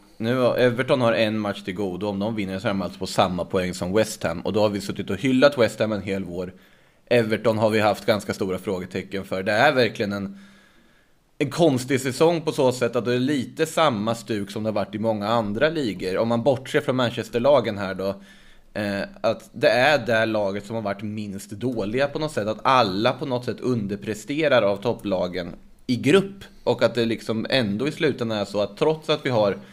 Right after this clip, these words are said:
med, i olika perioder under säsongen Chelsea, Liverpool, Spurs, Arsenal och så vidare som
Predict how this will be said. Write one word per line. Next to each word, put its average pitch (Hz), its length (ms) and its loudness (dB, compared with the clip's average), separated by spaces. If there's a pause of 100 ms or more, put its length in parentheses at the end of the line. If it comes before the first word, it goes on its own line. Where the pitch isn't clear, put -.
(1300)
med, 156 420 2
i 180 140 6
olika 143 360 4
perioder 143 440 2
under 123 120 -2
säsongen 104 420 -4
Chelsea, 110 420 -2
Liverpool, 101 440 -4
Spurs, 98 500 -4
Arsenal 101 580 2
och 110 80 -2
så 117 80 -2
vidare 98 360 0
som 98 300 -6